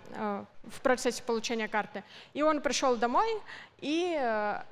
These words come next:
посветил себе фонариком ультрафиолетовым, причем у него не было цели светить себе фонариком ультрафиолетовым в лицо,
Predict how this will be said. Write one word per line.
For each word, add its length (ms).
посветил 440
себе 400
фонариком 580
ультрафиолетовым, 680
причем 280
у 40
него 160
не 140
было 200
цели 320
светить 380
себе 200
фонариком 460
ультрафиолетовым 800
в 60
лицо, 420